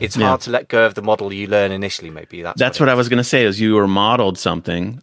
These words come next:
Speaker 2: that
Speaker 1: Mm-hmm.
Speaker 2: you replicated, and it was a big,
Speaker 1: Yeah.
Speaker 2: massive course that cost a lot of money.
Speaker 1: Yeah.
Speaker 2: Obviously, podcasting is just the opposite. It's f-
Speaker 1: Yes.
Speaker 2: free to listeners, and it is a micro,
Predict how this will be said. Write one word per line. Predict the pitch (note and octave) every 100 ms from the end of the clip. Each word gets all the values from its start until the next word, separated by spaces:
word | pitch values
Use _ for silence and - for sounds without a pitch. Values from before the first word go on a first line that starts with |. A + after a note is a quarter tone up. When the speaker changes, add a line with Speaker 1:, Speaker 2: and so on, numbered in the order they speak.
| -
Speaker 2:
that | - F2+
Speaker 1:
Mm-hmm. | G2
Speaker 2:
you | G2 F#2+ F#2+
replicated, | G2+ A#2 G2+ - F2 D#2 E2
and | E2+
it | F2+
was | E2 G2
a |
big, | F2 G2+ G2 G2+ F2+
Speaker 1:
Yeah. |
Speaker 2:
massive | F2+ F2 G2 G2+
course | - E2 -
that | -
cost | F2 D#2+ F#2
a |
lot | E2+
of | F2
money. | C3+ G#2+ - - - -
Speaker 1:
Yeah. | G2+ G#2
Speaker 2:
Obviously, | C3 D3+ C#3+ A#2
podcasting | - C3 - G2 G2 - F#2+
is | F#2
just | G#2+ G#2
the | G2
opposite. | G2+ A#2+ G2+ - E2+ -
It's | - -
f- | - -
Speaker 1:
Yes. | F#2+ F2
Speaker 2:
free | - A2+ G#2 G#2+ -
to | F#2+
listeners, | F#2+ A#2+ - E2+ - - - - -
and | G2+ G2+ G2 -
it | G#2 G2+
is | G2+ F#2
a | F#2+ E2+
micro, | F2 G#2+ - E2+ E2